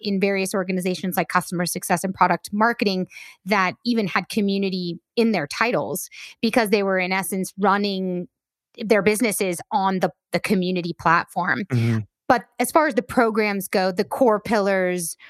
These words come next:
Speaker 1: were really the online community, which is called the Trailblazer community, uh, where there is a very robust answers forum,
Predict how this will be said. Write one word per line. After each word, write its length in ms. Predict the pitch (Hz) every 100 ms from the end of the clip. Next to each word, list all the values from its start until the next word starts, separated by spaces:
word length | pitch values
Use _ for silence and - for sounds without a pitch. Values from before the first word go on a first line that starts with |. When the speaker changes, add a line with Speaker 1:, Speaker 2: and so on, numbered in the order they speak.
| - -
Speaker 1:
were 560 | 208 202 190 185 185 -
really 300 | 208 208 202
the 220 | 190 185 -
online 460 | 214 254 240 208 208
community, 500 | 233 196 196 196 226
which 220 | 190 -
is 160 | 185 -
called 180 | - 180
the 60 |
Trailblazer 720 | 185 - 196 190 196 185 175
community, 600 | - 190 170 170 170 185 - - - -
uh, 180 | 190 190
where 580 | 185 185 175 175 180 165
there 320 | - 196 185 170
is 400 | 170 170 170 - _
a 120 | 214 165 165
very 280 | 233 233 226
robust 480 | 202 185 185 180
answers 340 | - 190 196 190
forum, 420 | 190 175 180 196